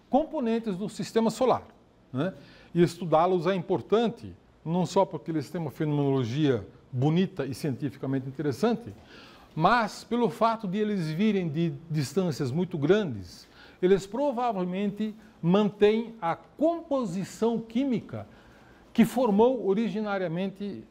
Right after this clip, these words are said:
a nuvem do sistema solar. Então, ela representa indícios fósseis muito interessantes do ponto de vista químico. O cometa mais famoso da história é o cometa Halley, né?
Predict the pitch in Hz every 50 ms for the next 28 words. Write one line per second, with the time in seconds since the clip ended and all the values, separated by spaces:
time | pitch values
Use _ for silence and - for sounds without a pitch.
0 | _ - - 147 151 170 190 208 185 156 180 165 156 - - 127 - - 175 170
1 | 165 135 - 170 151 120 110 98 101 107 107 101 - 165 180 185 175 - - -
2 | - - - - 139 113 139 170 165 185 190 160 131 113 143 170 185 175 175 -
3 | 185 170 151 - - - - - - - - 190 151 147 139 139 175 185 151 -
4 | - - 165 160 151 139 120 - - - - - 180 180 175 143 - - 156 131
5 | 117 135 170 185 175 - 185 - - 170 147 131 - - 160 151 - - 147 135
6 | - 151 143 135 - 135 127 123 139 123 - - 147 - - 127 113 104 95 -
7 | - - 107 - - - - - - - - - - - - - - - - -
8 | - - - - - - - - - - - - - - - - - - - -
9 | - - - - - - - 226 220 220 277 285 294 311 320 311 302 262 240 240
10 | 247 247 254 233 175 - - - 220 208 202 226 233 208 170 131 - - 104 101
11 | 101 107 139 160 165 - - - 208 208 214 208 196 208 208 208 208 208 - -
12 | 165 175 190 185 185 185 - - 165 170 180 180 180 - - 180 170 170 180 175
13 | - 180 117 117 147 147 139 127 113 98 92 98 95 - _ _ - 120 127 156
14 | 185